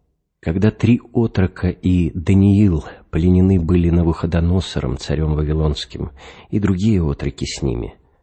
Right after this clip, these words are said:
то царь повелел им есть от трапезы своей и пить от вина своего. Но Даниил и три отрока,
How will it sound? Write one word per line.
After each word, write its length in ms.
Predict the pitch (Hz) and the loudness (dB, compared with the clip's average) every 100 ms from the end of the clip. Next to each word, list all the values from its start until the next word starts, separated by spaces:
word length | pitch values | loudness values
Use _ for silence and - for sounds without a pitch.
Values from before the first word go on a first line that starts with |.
| _ | _
то 120 | - | -6
царь 340 | 90 - 127 113 | -6 -4 -4 -2
повелел 440 | - 95 98 107 | -2 0 2 2
им 140 | 101 95 | 2 2
есть 400 | 85 104 - - | 0 -2 -4 -4
от 220 | 85 - | -6 -4
трапезы 460 | 85 95 - 78 | -2 -2 -2 -6
своей 460 | 69 - 64 60 58 - - - | -6 -8 -8 -8 -12 -16 -18 -2
и 120 | 101 | -2
пить 260 | - 131 - | 0 -2 0
от 280 | 113 - | -4 -4
вина 380 | - 107 90 85 | 0 2 4 2
своего. 500 | 85 - 85 87 85 - _ _ _ _ | -2 -6 -8 -8 -10 -16 _ _ _ _
Но 320 | 80 85 87 | -2 2 2
Даниил 540 | 78 87 90 90 90 82 | 2 2 4 4 2 0
и 180 | - | -4
три 200 | 80 85 | -4 0
отрока, 580 | 90 98 - 90 - 90 | 0 0 -2 -6 -2 -4